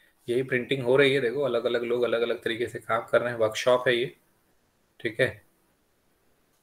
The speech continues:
Time मिले तो इसको पढ़ते चलो।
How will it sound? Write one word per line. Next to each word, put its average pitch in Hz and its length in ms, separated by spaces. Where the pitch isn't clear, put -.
Time 110 180
मिले 110 200
तो 110 80
इसको 110 180
पढ़ते 110 320
चलो। 113 260